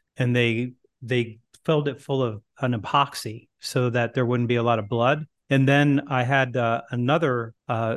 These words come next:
su-, surgery the next day where they opened it up, they removed it. And when I woke up, they said, um, "By the way, uh, your bru-, brain was bruised, so we had to cut off the back part of your temporal lobe." I mean,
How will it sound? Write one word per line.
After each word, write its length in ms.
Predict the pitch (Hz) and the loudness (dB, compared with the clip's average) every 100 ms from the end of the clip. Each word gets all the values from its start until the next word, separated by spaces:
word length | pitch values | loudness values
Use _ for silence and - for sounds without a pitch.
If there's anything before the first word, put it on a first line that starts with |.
| - | -6
su-, 360 | - - 139 | -4 0 0
surgery 420 | 135 139 127 127 120 | 0 -2 0 0 0
the 80 | 120 | 2
next 300 | 151 156 - | 0 0 -2
day 160 | 120 | 0
where 240 | 113 123 120 | 0 0 0
they 260 | 120 113 131 | 0 -2 -2
opened 340 | 131 135 127 | -2 -2 -2
it 80 | 120 | 0
up, 200 | 120 - | -2 -2
they 120 | 120 113 | -4 -2
removed 480 | 113 123 165 165 | 2 4 4 4
it. 200 | 120 117 - _ _ _ | 0 0 -8 _ _ _
And 220 | 156 165 | 4 6
when 100 | 165 | 6
I 120 | 156 139 | 6 6
woke 260 | 151 147 | 4 4
up, 240 | 175 160 - | 2 2 0
they 140 | 139 | -2
said, 320 | - 147 127 | 0 0 2
um, 300 | 131 120 117 - | 2 2 0 0
"By 160 | 139 | 2
the 120 | 139 127 | 4 4
way, 420 | 139 117 113 101 _ | 2 0 -4 -10 _
uh, 120 | 123 113 | -6 -2
your 220 | 120 123 | 2 2
bru-, 400 | 127 135 135 135 | 4 2 2 -2
brain 460 | 127 127 139 147 | -8 -2 2 2
was 180 | 131 113 | 2 -2
bruised, 760 | 104 117 131 147 117 120 - - _ | -6 -2 2 4 2 0 -8 -18 _
so 220 | - 139 | -2 2
we 140 | 127 123 | 4 4
had 180 | 139 | 2
to 80 | 120 | 0
cut 300 | - - 135 | -4 -2 0
off 260 | 139 131 - | 0 -2 -4
the 80 | 113 | -4
back 340 | 123 127 - | -2 -2 -2
part 220 | - 123 | -2 -2
of 100 | 120 | -2
your 360 | 113 110 104 104 - | -2 -2 -2 -8 -12
temporal 540 | - 117 131 123 110 | -6 -4 -2 -2 0
lobe." 400 | 110 120 104 90 - _ | 0 0 -2 -6 -16 _
I 120 | 143 | 2
mean, 300 | 151 151 147 | 2 2 -2